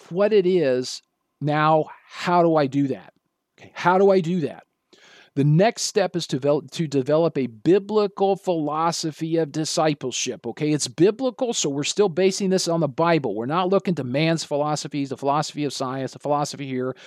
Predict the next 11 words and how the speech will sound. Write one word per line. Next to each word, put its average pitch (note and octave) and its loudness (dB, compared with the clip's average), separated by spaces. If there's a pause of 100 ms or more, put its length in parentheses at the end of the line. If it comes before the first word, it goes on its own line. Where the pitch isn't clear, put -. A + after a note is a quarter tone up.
(220)
No, E3 2
we're, E3 -6
we're F3+ 4
not A3 4
interested F3 0
in B2+ -2
that. G2 -4
We're D3+ 0
looking F#3+ 2
at D#3 4
a C#3+ 0